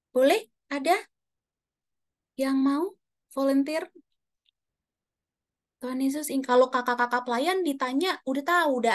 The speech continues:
ajarannya ya. <laughs> Harus begini, begini, udah apa. Nah, sekarang Papa Mama nih ya, karena bincang-bincang orang tua. Boleh?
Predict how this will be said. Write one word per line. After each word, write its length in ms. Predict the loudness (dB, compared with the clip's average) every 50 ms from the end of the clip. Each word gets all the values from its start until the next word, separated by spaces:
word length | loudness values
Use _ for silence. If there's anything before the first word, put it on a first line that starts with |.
| 2 2
ajarannya 480 | 0 0 -2 0 0 -2 -2 0 0 2
ya. 80 | 4
<laughs> 560 | 4 4 4 4 4 6 6 6 6 6 4 2 -2 -8 -12 -12 _ -4 0 2
Harus 300 | 4 4 4 2 2 -2
begini, 400 | -2 -2 -2 -2 -2 -2 -2 -2
begini, 320 | -4 -2 -2 -2 -2 -2
udah 320 | -2 -2 -4 0 2 2 4
apa. 560 | 4 4 2 2 2 2 4 4 4 2 2
Nah, 160 | 2 0 0 -2 -4
sekarang 240 | -6 -6 -6 -6
Papa 240 | -6 -6 -6 -4 -4
Mama 320 | -4 -4 -2 0 0 0 2
nih 160 | 2 2 0
ya, 60 | 0
karena 240 | 0 0 -2 0 -2
bincang-bincang 880 | 0 0 -2 -2 -2 -4 -4 -4 -4 -4 -4 -8 -6 -2 -2 -2 -2 -2
orang 320 | -4 -2 -2 -2 -4 -4
tua. 320 | -6 -4 -2 0 0 0 -2 -4 -8 -18 -20 -20 -20 _ _
Boleh? 480 | -4 0 0 2 2 2 2 2 0